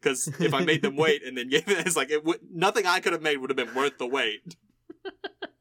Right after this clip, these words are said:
Speaker 1: So I could only practice on things that didn't take longer to make the
Speaker 2: Right.
Speaker 1: coffee, which is also a very stressful thing, is, like,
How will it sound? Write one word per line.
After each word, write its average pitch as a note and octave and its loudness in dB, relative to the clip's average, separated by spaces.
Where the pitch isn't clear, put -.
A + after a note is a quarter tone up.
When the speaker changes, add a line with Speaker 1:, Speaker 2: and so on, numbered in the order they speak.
Speaker 1:
So G#3 0
I F3+ 0
could G3 4
only G#3 -2
practice F3 0
on C#3 -8
things E3+ -4
that A2+ -6
didn't C#3+ -8
take G3 0
longer D#3+ 0
to C#3+ 0
make D3+ 2
the - -2
Speaker 2:
Right. F#2+ -2
Speaker 1:
coffee, D#3+ -6
which C#3+ -8
is D3 -8
also F#3+ 0
a D3+ 2
very D3 0
stressful - -6
thing, F3 -2
is, A#2 -6
like, A2 -6